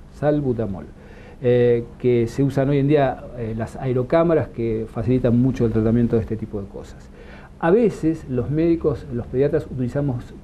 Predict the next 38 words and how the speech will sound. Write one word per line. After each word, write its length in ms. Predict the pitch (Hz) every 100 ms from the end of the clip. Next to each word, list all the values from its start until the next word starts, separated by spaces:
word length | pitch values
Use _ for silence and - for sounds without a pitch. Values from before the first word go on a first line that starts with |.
| -
un 160 | 156
corticoide, 580 | 143 127 139 190 185 156
que 120 | 120
es 40 | 117
la 120 | 117
betametasona, 840 | 117 117 117 113 113 180 156 123 - -
que 60 | 107
aprovecho 340 | 113 123 120
para 140 | 113
contarles 400 | 110 110 131 123
a 20 | 117
las 100 | 110
mamás, 260 | 143 - - - - -
que 80 | 123
cuando 220 | 139 131
se 80 | 131
utiliza 480 | 147 202 196 165 147
menos 540 | 131 151 208 202 135
de 100 | 120
cinco 320 | - 151 135
días, 300 | 135 147 139
eh, 360 | 151 120 113 117 127
no 220 | 120 143
es 140 | 139 - -
peligroso. 640 | 120 135 165 127 - 120 - - - - -
Vuelvo 180 | 135
a 20 | 113
repetir, 380 | 110 139 127 139
esto 220 | 135 113
tiene 140 | 117
que 40 | 113
estar 200 | 120 113
en 140 | 110
manos 300 | 117 113 101
de, 220 | 104 101
de 120 | 120
un 120 | 120 113
profesional. 640 | 113 123 151 160 151